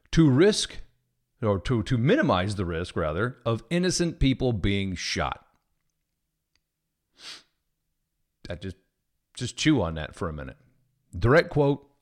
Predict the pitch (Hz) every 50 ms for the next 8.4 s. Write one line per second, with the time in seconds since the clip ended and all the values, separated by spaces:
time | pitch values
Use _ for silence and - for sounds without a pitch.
0 | _ - 113 104 98 98 117 120 117 110 110 110 110 104 - - 101 90 76 64
1 | 50 - _ _ _ _ _ _ _ _ _ _ _ _ _ _ _ _ _ _
2 | _ _ _ _ _ _ _ _ _ _ _ _ _ _ _ _ _ _ _ _
3 | _ _ _ _ _ _ _ _ _ _ _ _ _ _ _ _ _ - - -
4 | - - - - - - _ _ _ - - - - - 107 117 123 135 147 147
5 | 127 - - 117 113 113 - - 98 - 110 110 107 104 104 104 85 87 85 85
6 | 85 82 82 80 78 - - - _ _ _ _ _ _ _ _ - 85 78 76
7 | 78 78 85 95 98 85 - 117 113 104 92 90 90 87 85 80 82 85 87 92
8 | 101 95 82 64 62 64 69